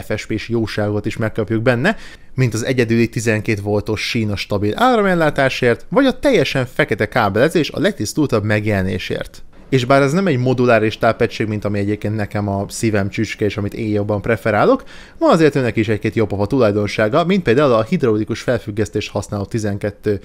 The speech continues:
centiméteres ventilátor, ami egyébként elméletileg sokkal jobb, ö, élettartammal fog rendelkezni, mint egy átlagos hétköznapi ventilátor. Illetve egy halkabb működést is ad a gépnek, ami erre a gépre mindenképpen ráfér.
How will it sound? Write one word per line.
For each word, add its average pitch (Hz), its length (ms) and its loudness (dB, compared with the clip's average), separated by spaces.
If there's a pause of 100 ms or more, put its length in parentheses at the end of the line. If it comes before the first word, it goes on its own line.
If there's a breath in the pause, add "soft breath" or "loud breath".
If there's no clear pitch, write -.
(160 loud breath)
centiméteres 101 920 -4
ventilátor, 117 720 0 (440 loud breath)
ami 196 340 4
egyébként 127 560 2
elméletileg 127 540 2
sokkal - 380 0
jobb, 107 320 0
ö, 104 340 4
élettartammal 104 760 0
fog 104 180 -4
rendelkezni, 107 640 0
mint 107 160 -2
egy 107 120 -4
átlagos 110 520 -2
hétköznapi 104 520 -4
ventilátor. 98 800 -4
Illetve 190 420 2
egy 139 120 -6
halkabb 131 360 0
működést 107 440 -2
is 104 100 -8
ad 101 120 -2
a 104 40 -2
gépnek, 104 360 -4
ami 170 200 0 (1300 loud breath)
erre 110 240 0
a 101 60 2
gépre 107 240 0
mindenképpen 101 460 -2
ráfér. - 400 -8